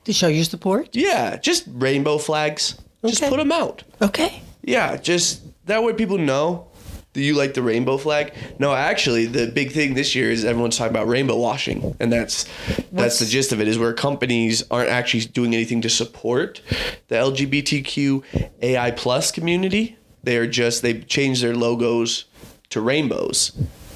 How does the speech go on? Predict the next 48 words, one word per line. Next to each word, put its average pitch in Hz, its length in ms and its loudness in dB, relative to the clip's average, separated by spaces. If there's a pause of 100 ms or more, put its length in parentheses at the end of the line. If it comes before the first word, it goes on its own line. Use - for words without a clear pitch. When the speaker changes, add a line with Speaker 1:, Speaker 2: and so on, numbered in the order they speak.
(320)
Speaker 2:
And 117 100 -4
they 110 80 0
say, 113 220 2
"Happy, 120 600 -2 (140)
you 120 100 0
know, 110 200 0
happy 110 240 -2
Pride 147 340 -2
Month," 78 300 -2 (360)
but - 80 -8
they 117 80 0
aren't 120 140 2
actually 117 240 0
doing 110 320 0
anything 107 320 0
for 110 120 -2
the 98 80 0
community, 113 420 0
and 107 80 0
it's 107 80 -2
called 113 200 -2
rainbow 113 300 2
washing. - 460 -2 (560)
Speaker 1:
Oh, 311 220 0
I'd 185 120 0
never 208 140 0
Speaker 2:
So - 60 2
I 247 100 2
Speaker 1:
heard - 80 2
Speaker 2:
w-, 294 80 0
Speaker 1:
of 196 60 -4
that. 139 180 -2
Speaker 2:
yeah, 160 300 2
so 135 120 -2
I 135 60 2
was 131 100 2
actually 123 220 -2
playing 117 320 0
off 127 240 0
of 120 100 -10
that 110 380 0
just 120 160 2
as 113 180 0
jo-, 117 320 0
as 113 160 0
a 117 60 -2
joke, 117 340 0
because 113 320 0